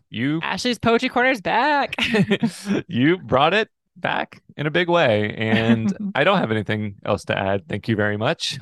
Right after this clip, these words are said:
Speaker 2: Oh.
Speaker 1: <laughs> No, that was, that was a perfect summary. And one thing we didn't touch on, uh, very much is, like, you meant, you, okay, one thing to add.
Speaker 2: <laughs> Oh,
Speaker 1: You
Speaker 2: interesting.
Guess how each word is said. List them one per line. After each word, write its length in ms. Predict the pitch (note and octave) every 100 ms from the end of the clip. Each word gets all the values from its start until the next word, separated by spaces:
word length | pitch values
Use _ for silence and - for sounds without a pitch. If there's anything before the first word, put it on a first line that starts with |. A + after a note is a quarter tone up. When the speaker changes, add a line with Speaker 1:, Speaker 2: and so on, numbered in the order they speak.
| -
Speaker 2:
Oh. 540 | G#3+ G#4+ G3 - G#3 -
Speaker 1:
<laughs> 120 | E4 - G3+ G#3 F#3+
No, 200 | - F3+
that 160 | A#2+ C3
was, 220 | C#3+ C3+ - - - -
that 100 | C3
was 140 | C#3
a 40 | C3
perfect 520 | B2+ B2+ B2+ A2+ _ _ _
summary. 800 | B2 - A2 A2 G#2+ G#2+ G#2+ G#2 -
And 680 | A2 G#2 G#2 G#2 G2+ G2 - - _ _ _ _
one 300 | - C3 C3+
thing 140 | C3 C#3
we 100 | B2+
didn't 520 | A#2+ A#2+ A#2+ A#2 G#2+ -
touch 260 | A#2 G#2+ -
on, 560 | A2 G#2+ G#2 G#2 G2+ - -
uh, 240 | - -
very 240 | A2 A2
much 560 | G#2 G2+ G2+ - - - -
is, 880 | A2 G2+ G2+ G2 G2 E2+ - - -
like, 300 | E2+ - -
you 160 | A#2+
meant, 240 | G#2+ G#2 G2+
you, 140 | - G#2+ -
okay, 280 | A2+ G2 F#2+
one 200 | G#2 G#2+
thing 200 | G2 G2
to 100 | F#2+
add. 160 | F#2+ F#2+
Speaker 2:
<laughs> 80 | -
Oh, 600 | G3 B3 G3+ A#2+ B3 A#2+
Speaker 1:
You 60 | A#2
Speaker 2:
interesting. 600 | B2+ - - G3 F#3+